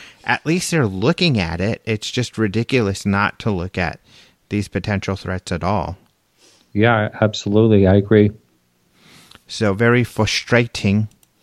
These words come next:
Speaker 1: That's how they say it in the U K. Frustrating.
Speaker 2: That's right.
Speaker 1: Mm-hmm.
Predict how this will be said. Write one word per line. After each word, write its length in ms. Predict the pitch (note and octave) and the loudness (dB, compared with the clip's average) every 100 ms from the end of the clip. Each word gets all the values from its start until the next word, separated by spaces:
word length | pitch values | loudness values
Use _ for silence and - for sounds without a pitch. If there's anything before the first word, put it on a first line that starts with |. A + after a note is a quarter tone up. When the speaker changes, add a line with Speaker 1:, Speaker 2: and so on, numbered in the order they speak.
| _ - | _ -12
Speaker 1:
That's 160 | G2 | -6
how 100 | A2 | -2
they 140 | F#2 F#2 | -2 -2
say 180 | G#2+ F#2 | -2 -4
it 100 | - | -4
in 60 | F#2+ | -6
the 60 | |
U 180 | F2+ F2+ | -4 -4
K. 240 | - F2 F#2+ | -6 -8 -6
Frustrating. 800 | - A2+ - - G#2+ - F#2 F#2+ - - - _ _ _ | -6 -4 -4 -2 -2 -2 -6 -6 -8 -14 -18 _ _ _
Speaker 2:
That's 280 | - G#2 - | 0 0 4
right. 380 | G#2+ G2+ G2+ - _ _ _ | 4 4 2 -8 _ _ _
Speaker 1:
Mm-hmm. 360 | G2 F#2+ F#2+ F#2+ | -6 -2 -2 -2